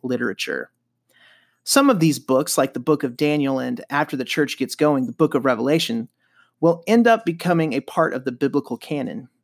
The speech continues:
But a lot of others didn't, like the Apocalypse of Abraham, the Apocalypse of Adam, the Greek poc-, Apocalypse of Baruch, the Syriac Apocalypse of Baruch, the Greek Apocalypse of Daniel, the Apocalypse of Elijah,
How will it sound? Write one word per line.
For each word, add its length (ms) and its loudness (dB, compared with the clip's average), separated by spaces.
But 100 4
a 60 6
lot 260 6
of 120 2
others 440 2
didn't, 380 0
like 340 -4
the 60 -6
Apocalypse 600 -4
of 140 -8
Abraham, 560 2
the 80 0
Apocalypse 580 -4
of 160 -8
Adam, 400 0
the 80 6
Greek 360 4
poc-, 300 0
Apocalypse 560 0
of 120 -4
Baruch, 480 4
the 80 -2
Syriac 640 4
Apocalypse 840 2
of 180 -2
Baruch, 500 0
the 80 -2
Greek 320 -2
Apocalypse 580 -2
of 160 -6
Daniel, 440 0
the 80 -2
Apocalypse 500 0
of 160 -8
Elijah, 640 2